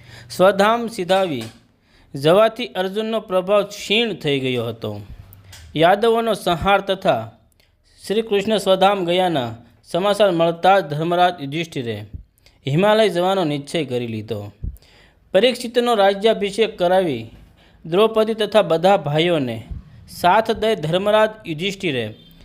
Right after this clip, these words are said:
હિમાલય જઈને સૌએ પોતાના દેહનો ત્યાગ કર્યો. મહારાજ પરીક્ષિત અત્યંત ધર્મપરાયણ પુરુષ હતા.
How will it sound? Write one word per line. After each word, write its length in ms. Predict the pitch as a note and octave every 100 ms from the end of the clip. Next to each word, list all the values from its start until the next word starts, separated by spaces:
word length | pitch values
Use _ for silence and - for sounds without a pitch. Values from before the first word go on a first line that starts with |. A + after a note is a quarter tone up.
| -
હિમાલય 500 | B2+ D3+ G#3+ A3 A3+
જઈને 560 | G3 F#3 G3+ F3+ B2+ A#2 - - - -
સૌએ 300 | - G#3 A#3
પોતાના 420 | A#3 G#3 G3+ A3 G#3
દેહનો 440 | E3+ F#3+ G3 G3+
ત્યાગ 340 | - D3 C#3+ C#3+ -
કર્યો. 380 | B2 A2+ A2 G#2 G#2 - - - _ - _ D3
મહારાજ 400 | D3+ F#3+ A#3+ A#3+
પરીક્ષિત 560 | A3 A#3 A3+ A#3+ A#3+
અત્યંત 440 | F3+ - A#3 A3 B2 A2 - _ _ _ _ _ _
ધર્મપરાયણ 680 | D#3 G3+ A#3 A3 G#3 A3 G#3+ G3+ -
પુરુષ 260 | G#3+ G#3+ - - - - _
હતા. 400 | C#3+ D#3 D3+ A#2